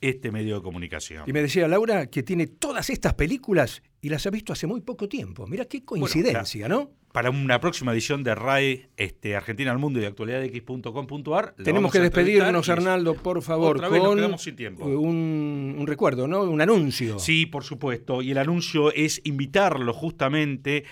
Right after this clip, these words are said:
Speaker 1: este sábado, mañana, en Bichos de Radio, el programa que conducen Adrián Corol
Speaker 2: Excelente.
Speaker 1: e Ingrid Beck,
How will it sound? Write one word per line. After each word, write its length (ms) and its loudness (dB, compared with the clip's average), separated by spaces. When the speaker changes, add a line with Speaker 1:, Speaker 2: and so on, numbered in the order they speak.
Speaker 1:
este 260 -2
sábado, 540 6
mañana, 720 4
en 80 -2
Bichos 300 -2
de 100 -2
Radio, 400 4
el 100 2
programa 380 -4
que 100 -12
conducen 640 -4
Adrián 320 0
Corol 340 2
Speaker 2:
Excelente. 440 4
Speaker 1:
e 40 2
Ingrid 280 -2
Beck, 360 0